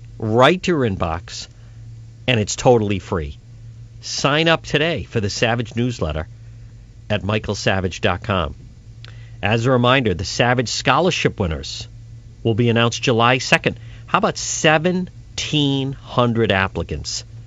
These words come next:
submitted essays? Isn't that fantastic? On what it means to be an American. Now, five winners will be announced, and they'll receive twenty thousand dollars each. Total of one hundred thousand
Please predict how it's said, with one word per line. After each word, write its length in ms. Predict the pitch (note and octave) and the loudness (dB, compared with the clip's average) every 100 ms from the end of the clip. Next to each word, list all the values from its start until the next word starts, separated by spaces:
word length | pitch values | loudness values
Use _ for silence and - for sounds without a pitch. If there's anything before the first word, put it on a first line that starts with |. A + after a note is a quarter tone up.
| - - - | -18 -18 -12
submitted 440 | - A#2+ G#2 F#2+ | -2 2 2 2
essays? 560 | F2 - - - - - - - | 0 -2 -6 -6 -10 -12 -12 -4
Isn't 180 | A#2 | 0
that 140 | C#3+ C3 | 0 0
fantastic? 640 | C#3 B2 C3+ B2+ C#3+ - | -2 0 -2 -2 -4 -2
On 160 | G#2 G2 | -2 4
what 180 | A#2+ B2 | 6 6
it 80 | |
means 300 | B2+ C3 B2 | 4 0 0
to 80 | A#2 | 0
be 140 | G2 G2+ | -2 0
an 80 | |
American. 440 | G2+ F2+ E2+ - E2 - - - - | 0 0 -2 -4 -8 -12 -18 -20 -2
Now, 120 | A2+ | -2
five 560 | - - C3+ D#3+ G3 E3 | -2 4 6 6 4 2
winners 520 | F#3+ A2 - - - - - - A2+ | 0 0 -4 -8 -10 -14 -16 -10 0
will 160 | C3+ | 2
be 140 | D3+ E3+ | 4 4
announced, 520 | C#3+ A#2+ A#2 - - - - - - - - | 4 2 0 -6 -14 -18 -20 -20 -20 -16 -4
and 200 | G2 F#2 | -2 0
they'll 200 | G#2 A2 | 0 0
receive 520 | G#2+ - G#2+ G2 - - - | -2 -2 -2 -2 -4 -14 -14
twenty 600 | - - C#3+ - D#3+ D3 - - - - - | -6 -2 -2 -2 -6 -6 -10 -18 -18 -18 -6
thousand 460 | - B2+ C3+ B2 B2 | 0 2 2 2 2
dollars 360 | G#2+ G2 F#2 | 2 2 0
each. 340 | F2 D2+ - - - - - - | -4 -6 -10 -12 -16 -20 -20 -16
Total 340 | - D3 B2 G#2+ | 0 2 4 2
of 140 | F#2+ | 0
one 440 | F#2 A2+ D3+ F#3 | 2 6 6 4
hundred 520 | G3+ - E3+ D#3 E3 - | 0 -2 -2 0 -4 0
thousand 520 | B2+ F2+ E2 F2 | 0 0 -2 -4